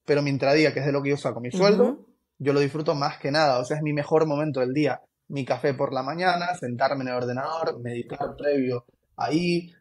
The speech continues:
Speaker 1: ponerme un podcast, mirar los mercados, detectar mis operaciones, tomarlas, escribir en mi diario cómo han ido,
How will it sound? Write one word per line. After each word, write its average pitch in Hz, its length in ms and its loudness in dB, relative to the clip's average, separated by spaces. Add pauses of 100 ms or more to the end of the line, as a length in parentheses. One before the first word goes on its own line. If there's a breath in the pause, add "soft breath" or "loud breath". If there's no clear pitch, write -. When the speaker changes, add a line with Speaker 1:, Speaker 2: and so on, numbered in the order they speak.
Speaker 1:
ponerme 131 300 0
un 120 120 -10
podcast, 180 580 0
mirar 127 220 -2
los 127 140 -4
mercados, 156 580 2
detectar 127 400 -2
mis 131 140 -8
operaciones, 156 760 -4
tomarlas, 160 760 2
escribir 127 380 -4
en 123 120 -4
mi 127 160 -4
diario 135 520 0
cómo 113 220 -10
han 120 80 -6
ido, 175 420 0